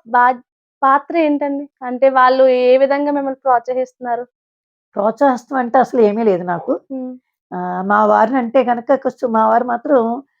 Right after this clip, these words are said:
Speaker 2: అమ్మ ఏం చెప్తే అది చేయమనేవారు.
Speaker 1: ఉహు.
Speaker 2: అంటే అమ్మ మాట తీస్తాక లేదు, పెద్దవాళ్ళ మాట.
Speaker 1: ఉమ్.
Speaker 2: కాబట్టి అమ్మ ఇష్టం అయితే నాకు ఏదైనా ఓకే అనేవారు. ఆ, కానీ నాకు మా ఆవిడని ఒప్పించుకుంటూ, ఈయన్ని ఒప్పించుకుంటూ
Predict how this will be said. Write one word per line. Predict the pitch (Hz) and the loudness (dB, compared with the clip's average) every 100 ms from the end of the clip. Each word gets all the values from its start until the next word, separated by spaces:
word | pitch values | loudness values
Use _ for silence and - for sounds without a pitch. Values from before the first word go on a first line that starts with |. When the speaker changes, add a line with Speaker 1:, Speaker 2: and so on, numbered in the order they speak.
| _ _ - | _ _ -4
Speaker 2:
అమ్మ | 202 285 | 0 2
ఏం | 285 294 | 2 0
చెప్తే | 269 277 | 0 0
అది | 269 220 | 0 -2
చేయమనేవారు. | 202 208 165 131 _ - | -4 -8 -12 -12 _ -4
Speaker 1:
ఉహు. | 285 247 233 208 _ _ | -2 -2 -8 -16 _ _
Speaker 2:
అంటే | 180 208 | -12 -10
అమ్మ | 190 180 214 | -8 -8 -8
మాట | 220 214 | -8 -8
తీస్తాక | 220 202 - 226 | -8 -6 -6 -4
లేదు, | 214 202 | -4 -6
పెద్దవాళ్ళ | 214 202 202 196 208 | -2 -2 0 0 0
మాట. | 196 185 240 | -4 -8 -10
Speaker 1:
ఉమ్. | 277 - 254 240 240 - | -12 -12 -14 -14 -14 -14
Speaker 2:
కాబట్టి | 190 - - 233 208 208 220 _ _ - | -10 -8 -4 -2 -2 -4 -8 _ _ -6
అమ్మ | 185 247 254 | -2 -2 -2
ఇష్టం | 220 - 233 | -6 -6 -4
అయితే | 233 285 | -2 0
నాకు | 294 262 | 0 0
ఏదైనా | 208 214 220 233 | -2 -2 -2 0
ఓకే | 208 180 202 | 0 0 -4
అనేవారు. | 180 180 185 196 302 _ _ _ _ _ - | -6 -4 -2 -2 -4 _ _ _ _ _ -6
ఆ, | 196 | -4
కానీ | 190 214 254 | -2 -2 0
నాకు | 254 214 220 254 | 0 0 0 -2
మా | 247 | 0
ఆవిడని | 226 226 233 226 | 2 2 2 -2
ఒప్పించుకుంటూ, | 208 254 233 247 233 262 | -2 -4 -6 -8 -4 -2
ఈయన్ని | 277 240 220 | 0 0 -4
ఒప్పించుకుంటూ | 196 220 202 226 220 247 220 208 | -4 -6 -6 -10 -2 2 2 0